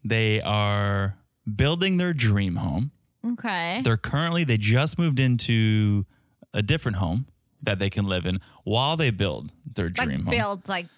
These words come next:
Speaker 2: with
Speaker 1: I think they're
Speaker 2: hands.
Speaker 1: building it from scratch.
Speaker 2: Where?
Speaker 1: I don't know if it's their hands that are gonna be doing the
Speaker 2: Mm.
Speaker 1: building, but someone will be building this home. Florida, of course.
Speaker 2: Okay.
Speaker 1: Orlando, where all ninety dayers go to die.
Speaker 2: Orlando.
Speaker 1: Orlando.
Speaker 2: They better get, like, good insurance for all these hurricanes.
Speaker 1: Yeah, very true.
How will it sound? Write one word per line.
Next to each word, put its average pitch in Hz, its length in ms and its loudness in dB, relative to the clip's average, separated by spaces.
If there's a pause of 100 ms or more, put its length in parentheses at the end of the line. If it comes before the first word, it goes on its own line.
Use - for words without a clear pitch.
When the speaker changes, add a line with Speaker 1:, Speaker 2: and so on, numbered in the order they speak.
Speaker 2:
with 196 180 -6
Speaker 1:
I - 20 -6
think 196 260 -2
they're 101 120 0
Speaker 2:
hands. 87 160 -6
Speaker 1:
building 110 260 2
it 117 80 0
from 135 100 0
scratch. - 640 -4
Speaker 2:
Where? 220 420 -2
Speaker 1:
I 117 60 -2
don't 107 80 2
know 104 100 2
if 98 120 -6
it's 101 180 -2
their 95 300 2
hands 117 380 0
that 120 100 -2
are 120 80 0
gonna 123 180 0
be 120 80 2
doing 123 240 2
the 123 60 2
Speaker 2:
Mm. 117 60 0
Speaker 1:
building, 123 260 2
but 113 100 2
someone 143 540 0
will 117 140 2
be 120 100 2
building 123 320 2
this 135 100 2
home. 107 140 2 (460)
Florida, 220 500 2
of 104 220 0
course. 95 440 -2 (100)
Speaker 2:
Okay. 214 480 -2
Speaker 1:
Orlando, 95 540 0
where 101 200 0
all 101 300 0
ninety 98 300 0
dayers 92 320 0
go 90 160 0
to 87 60 0
die. 262 240 0
Speaker 2:
Orlando. 247 680 0 (300)
Speaker 1:
Orlando. 98 680 -2
Speaker 2:
They 233 60 -6
better 349 220 -4
get, 269 160 -4
like, 196 200 -8
good 208 140 -2
insurance 190 540 -4
for - 100 -8
all 185 100 -4
these 175 240 -6
hurricanes. 165 680 -6
Speaker 1:
Yeah, - 80 -2
very 76 240 -2
true. 92 240 0